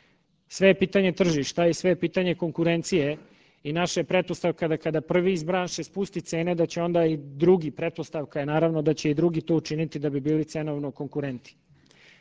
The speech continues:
Najveće trgovinske kuće u zemlji će ostaviti iste marže u apsolutnom iznosu, tako da i u tom smislu, znači, cene se neće, neće menjati. Isto tako,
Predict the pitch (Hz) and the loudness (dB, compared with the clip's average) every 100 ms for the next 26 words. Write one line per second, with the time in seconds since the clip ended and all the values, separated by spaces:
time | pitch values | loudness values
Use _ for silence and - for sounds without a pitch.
0 | _ - 202 214 208 196 214 214 220 - | _ 0 4 6 4 2 2 2 0 -2
1 | 175 220 208 175 143 160 160 185 208 - | -2 -2 0 -2 0 0 2 2 0 -8
2 | _ _ _ _ _ _ - 180 175 208 | _ _ _ _ _ _ 0 2 4 4
3 | 202 196 208 - 185 190 175 151 151 151 | 4 2 -2 0 2 4 4 2 2 2
4 | - 175 185 170 156 147 147 180 - 175 | 2 4 4 2 -2 -2 -2 -2 -2 0
5 | 175 160 190 180 165 - - _ _ - | 0 0 4 6 4 2 -12 _ _ -2
6 | 175 208 214 - 196 185 175 165 175 180 | 4 6 6 4 0 0 -2 0 0 0
7 | 160 - _ _ _ _ _ _ _ _ | -4 -6 _ _ _ _ _ _ _ _
8 | _ _ _ _ _ _ - 165 180 175 | _ _ _ _ _ _ -4 0 2 0
9 | 165 165 156 165 131 - _ _ - _ | 0 2 2 0 -2 -6 _ _ -20 _
10 | 151 165 - 156 147 139 - - _ _ | -2 0 0 -2 -2 -4 -6 -14 _ _
11 | _ _ _ _ _ _ _ _ _ _ | _ _ _ _ _ _ _ _ _ _
12 | 233 233 220 233 220 262 | -4 -4 2 2 2 -2